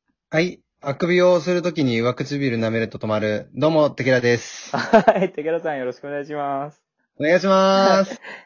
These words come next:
Speaker 2: あの、前回に引き続き、あの、テケラさんとのコラボで収録パートツーということで、えー、今日もどうぞよろしくお願いします。
Speaker 1: はい。よろしくお願いします。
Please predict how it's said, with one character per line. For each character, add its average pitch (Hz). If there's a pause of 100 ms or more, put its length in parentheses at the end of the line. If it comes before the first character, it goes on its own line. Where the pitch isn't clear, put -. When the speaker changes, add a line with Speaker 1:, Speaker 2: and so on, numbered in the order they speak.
(140)
Speaker 2:
あ 165
の、 160
前 214
回 147
に 123
引 113
き -
続 120
き、 110
あ 101
の、 104
テ 139
ケ 123
ラ 104
さ 101
ん 95
と -
の 95
コ -
ラ 107
ボ 98
で 85
収 123
録 107
パ 117
ー -
ト 123
ツ 131
ー -
と -
い 92
う 92
こ 95
と 98
で、 82
え 85
ー、 -
今 101
日 87
も 80
ど 151
う 151
ぞ 95
よ 92
ろ 98
し -
く -
お -
願 107
い -
し -
ま 104
す。 127
Speaker 1:
は -
い。 -
よ 170
ろ 175
し -
く 180
お 165
願 151
い -
し 135
ま 143
す。 -